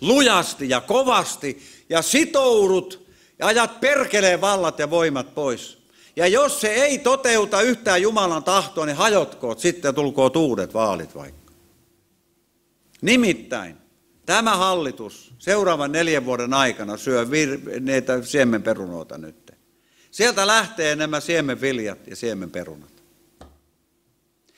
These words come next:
Se ei välitä siitä. Se ei välitä yhtään. Sillä ei ole näkyä,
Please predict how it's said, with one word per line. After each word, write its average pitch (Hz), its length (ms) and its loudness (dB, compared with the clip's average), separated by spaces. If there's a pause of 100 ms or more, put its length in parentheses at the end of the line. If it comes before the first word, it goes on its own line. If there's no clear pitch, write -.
(120)
Se 180 200 -4
ei 233 340 2
välitä 240 460 0
siitä. 131 600 -4 (1500)
Se 180 140 -8
ei 196 80 -4
välitä 208 340 -2
yhtään. 107 480 -6
Sillä 208 240 -2
ei 240 100 4
ole 262 80 2
näkyä, 202 640 0